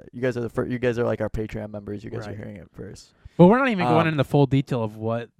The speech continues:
Speaker 2: the, 'cause
Speaker 1: No,
Speaker 2: we,
Speaker 1: you're
Speaker 2: I mean,
Speaker 1: right.
Speaker 2: we've, like, sort of hinted at, like, our jokes about N F Ts i-, in our group
Speaker 1: I mean,
Speaker 2: chat, but we haven't
Speaker 1: yeah,
Speaker 2: really gone
Speaker 1: I,
Speaker 2: much
Speaker 1: I
Speaker 2: further than that.
Speaker 1: go back and look at those, that group chat because of just how fucking ridiculous
Speaker 2: Yeah.
Speaker 1: it is sometimes.
Speaker 2: I
Speaker 1: But
Speaker 2: should have
Speaker 1: anyway.
Speaker 2: taken screenshots and stuff, but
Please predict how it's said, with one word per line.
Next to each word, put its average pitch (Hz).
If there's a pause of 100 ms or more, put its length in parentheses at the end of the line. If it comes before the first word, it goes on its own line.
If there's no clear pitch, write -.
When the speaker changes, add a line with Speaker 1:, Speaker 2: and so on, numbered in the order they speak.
Speaker 2:
the, 107 (440)
'cause 147
Speaker 1:
No, 143
Speaker 2:
we, -
Speaker 1:
you're 208
Speaker 2:
I 196
mean, 226
Speaker 1:
right. 233
Speaker 2:
we've, 233
like, 185 (520)
sort 175
of 165
hinted 160
at, 160
like, 160
our 156
jokes 160
about 160
N 156
F 165
Ts 165 (460)
i-, 131
in 147
our 147
group 147
Speaker 1:
I 151
mean, 151
Speaker 2:
chat, 160
but 143
we 147
haven't 185
Speaker 1:
yeah, -
Speaker 2:
really 170
gone 139
Speaker 1:
I, 135
Speaker 2:
much 135
Speaker 1:
I 147
Speaker 2:
further 139
than 110
that. 110
Speaker 1:
go 151
back 131
and 120
look 120
at 120
those, 110
that 110
group 110
chat 104
because 110
of 98
just 117
how 107
fucking 110
ridiculous 98
Speaker 2:
Yeah. 120
Speaker 1:
it 104
is 98
sometimes. -
Speaker 2:
I 151
Speaker 1:
But 190
Speaker 2:
should 208
have 233
Speaker 1:
anyway. 123
Speaker 2:
taken 139
screenshots 120
and 101
stuff, 101
but 101